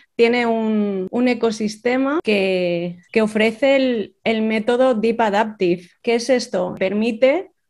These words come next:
que los usuarios, de forma amigable, puedan, eh, er-, reentrenar adaptando su, sus modelos con sus propios datos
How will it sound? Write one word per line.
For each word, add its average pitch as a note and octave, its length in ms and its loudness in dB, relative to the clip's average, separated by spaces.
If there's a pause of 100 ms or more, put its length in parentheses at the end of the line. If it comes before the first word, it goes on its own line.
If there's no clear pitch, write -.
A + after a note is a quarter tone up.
(120)
que A3+ 140 0
los G#3+ 260 0
usuarios, B3 1000 0
de G#3+ 160 0
forma A3 280 -2
amigable, C4 680 2
puedan, C4+ 720 4
eh, G#3 680 0
er-, G3+ 360 -4
reentrenar A3+ 680 2 (400)
adaptando G#3+ 560 0
su, C4 340 0
sus B3 240 -6
modelos C4+ 540 2
con A3+ 160 -2
sus G#3 220 -4
propios A#3 520 2
datos C4+ 720 -2